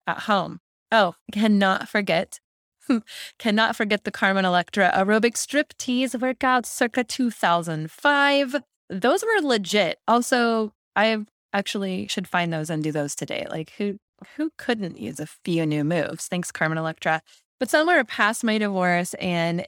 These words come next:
into my heavy work hard, play hard days as a lash artist, I decided that I wanted to work on my health and fitness.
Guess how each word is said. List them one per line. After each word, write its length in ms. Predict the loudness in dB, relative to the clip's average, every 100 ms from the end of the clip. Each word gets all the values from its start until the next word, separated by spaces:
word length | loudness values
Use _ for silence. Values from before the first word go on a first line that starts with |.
| -4
into 640 | -2 -2 -2 -4 -4 -4 -4
my 600 | -2 0 0 -2 -4 -8 -10
heavy 880 | -8 -2 0 0 -4 -4 -4 -6 -10 -8
work 360 | 0 0 0
hard, 520 | 2 4 4 2 -4 -10 -8
play 240 | -2 0
hard 480 | 0 0 0 -2 -8 -6
days 520 | -4 -2 -4 -6 -6
as 220 | -2 -2
a 60 | 0
lash 320 | -2 -4 -4
artist, 460 | -6 -6 -6 -10 -16 -12
I 180 | -8 -6
decided 600 | -6 -4 -4 -4 -6 -8 -10
that 160 | -6 -2
I 140 | -2
wanted 280 | -2 -6 -8
to 100 | -6
work 240 | -6 -4 -4
on 100 | -4
my 80 |
health 260 | -4 -6 -6
and 140 | -6
fitness. 560 | -6 -6 -6 -10 -14